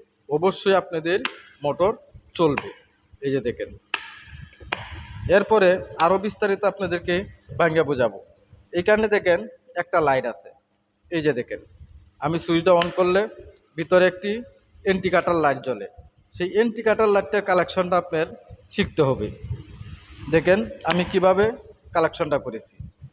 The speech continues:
এই যে দেখেন, এখান থেকে আমি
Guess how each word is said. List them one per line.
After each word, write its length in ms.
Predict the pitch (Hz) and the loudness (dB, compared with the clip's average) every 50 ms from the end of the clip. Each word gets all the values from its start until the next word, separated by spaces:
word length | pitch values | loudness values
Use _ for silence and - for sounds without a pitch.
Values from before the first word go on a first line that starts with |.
| - _ - - _ - | -20 _ -20 -20 _ -2
এই 120 | 175 165 | 0 2
যে 80 | 156 156 123 135 | 2 2 0 0
দেখেন, 220 | 123 - 101 - - - - - - - - - - - - - - - - - - - - - - - - - - - - - - - - - - - 101 101 - - - - - - - - - - - - - - - - - - - - - - - - 170 175 | -2 -2 -6 -10 -10 -18 -18 -18 -18 -14 -14 -14 -14 -12 -14 -14 -14 -16 -18 -18 -18 -18 -18 -18 -16 -12 -12 -12 -10 -12 -14 -16 -16 -16 -14 -14 -12 -12 -12 -12 -12 -12 -12 -14 -14 -16 -14 -14 -14 -12 -10 -10 -10 -10 -10 -10 -4 0 2 2 2 2 0 2 2 4
এখান 180 | 170 208 208 196 | 6 6 4 6
থেকে 160 | 208 196 - 208 196 | 4 4 4 4 2
আমি 140 | 175 170 | 4 2